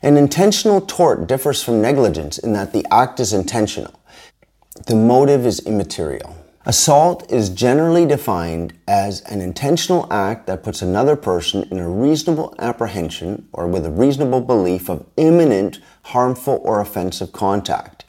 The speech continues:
You don't need the offensive contact for assault, you just need the threat of it. Battery is also an intentional tort.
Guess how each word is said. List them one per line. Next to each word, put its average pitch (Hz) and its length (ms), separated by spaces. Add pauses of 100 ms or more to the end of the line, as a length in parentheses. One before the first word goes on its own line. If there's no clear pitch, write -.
(600)
You 113 140
don't 123 420
need 127 380
the 95 240
offensive 104 400
contact 104 480
for 90 200
assault, 113 480
you 82 120
just 107 320
need 98 420
the 82 100
threat 90 400
of 71 120
it. - 120 (880)
Battery 185 760 (560)
is 113 240
also 175 340
an 104 80
intentional 87 580
tort. - 320